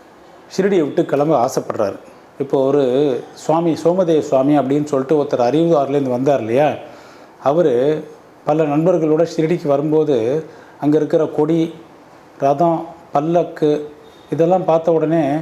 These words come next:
"இவரெல்லாம் ஒரு துறவியா, இவரை நம்ம ஏன் பார்க்கணும்?" அப்படின்னு திரும்பி போகும்போது அவருடைய நண்பர்கள் அவரை ஃபோர்ஸ் பண்ணி அவரை பாபாட்ட அழைச்சின்னு போகும்போது பாபா என்ன சொல்றாருன்னா, "எங்களுடைய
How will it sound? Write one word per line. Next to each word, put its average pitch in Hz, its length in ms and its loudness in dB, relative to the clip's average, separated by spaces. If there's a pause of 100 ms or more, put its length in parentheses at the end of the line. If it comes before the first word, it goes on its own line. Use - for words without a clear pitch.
(340)
"இவரெல்லாம் 175 380 0
ஒரு 147 220 0
துறவியா, 170 460 2 (500)
இவரை 175 200 0
நம்ம 165 200 0
ஏன் 175 200 0
பார்க்கணும்?" 160 480 0
அப்படின்னு 170 180 0
திரும்பி 170 300 -2
போகும்போது 147 760 0 (300)
அவருடைய 160 300 2
நண்பர்கள் 160 480 2
அவரை 143 320 2
ஃபோர்ஸ் 165 320 -2
பண்ணி 156 340 0 (560)
அவரை 143 200 2
பாபாட்ட 151 300 2
அழைச்சின்னு 139 320 0
போகும்போது 147 300 2
பாபா 147 280 2
என்ன 139 140 0
சொல்றாருன்னா, 135 560 0
"எங்களுடைய 151 520 0